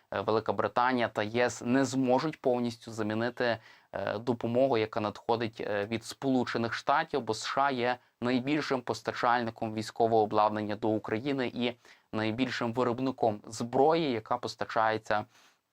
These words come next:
до України. І без допомоги з боку Сполучених Штатів Україна не зможе довго протриматися, адже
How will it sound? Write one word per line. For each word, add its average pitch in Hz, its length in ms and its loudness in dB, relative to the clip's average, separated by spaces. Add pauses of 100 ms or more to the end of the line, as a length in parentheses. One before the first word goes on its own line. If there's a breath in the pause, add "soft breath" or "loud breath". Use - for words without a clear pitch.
(340)
до 135 140 6
України. 131 540 4
І 113 40 -2
без 117 200 0
допомоги 123 560 2
з 107 60 -6
боку 113 260 -2
Сполучених 113 540 -4
Штатів 135 420 -2
Україна 110 440 -4
не 107 120 -4
зможе 117 480 0 (340 soft breath)
довго 127 360 4
протриматися, 123 880 0
адже 107 360 2